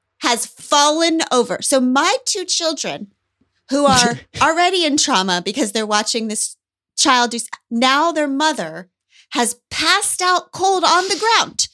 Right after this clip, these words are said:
Speaker 1: okay? So not only my two children are double traumatized, but all of the other high school children have now lost their only hope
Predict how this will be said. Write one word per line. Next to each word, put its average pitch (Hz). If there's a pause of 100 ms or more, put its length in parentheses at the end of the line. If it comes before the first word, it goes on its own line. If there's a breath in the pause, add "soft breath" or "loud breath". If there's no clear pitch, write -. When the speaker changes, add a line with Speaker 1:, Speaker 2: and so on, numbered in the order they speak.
(580)
Speaker 1:
okay? 294 (200 loud breath)
So 285 (400 soft breath)
not 294
only 349
my 285
two 311
children 247
are 220 (140)
double 349
traumatized, 214
but - (140)
all 233
of 302
the 294
other 277
high 247
school 226
children 202 (180 loud breath)
have 226
now 262
lost 262
their 226
only 262
hope 277